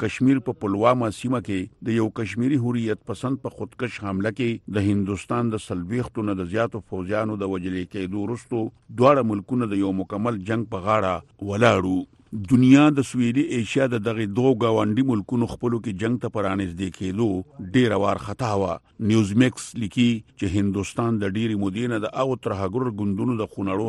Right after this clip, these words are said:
حملو نه تر دوو سپېږمو راغلی دی، کوم چې د کشمیر د ازادۍ په نوم کشمیر کې د هندوستان په فوز حملې کوي، خو په قول د هندوستان مورچې او تربیتي مرکزونه پاکستان کې دي. که د دې ګوندونو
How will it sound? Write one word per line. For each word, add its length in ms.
حملو 280
نه 60
تر 160
دوو 260
سپېږمو 480
راغلی 400
دی، 80
کوم 180
چې 140
د 120
کشمیر 460
د 160
ازادۍ 480
په 140
نوم 120
کشمیر 400
کې 240
د 100
هندوستان 640
په 140
فوز 320
حملې 440
کوي، 160
خو 160
په 220
قول 180
د 140
هندوستان 640
مورچې 460
او 20
تربیتي 540
مرکزونه 480
پاکستان 640
کې 100
دي. 100
که 160
د 120
دې 200
ګوندونو 400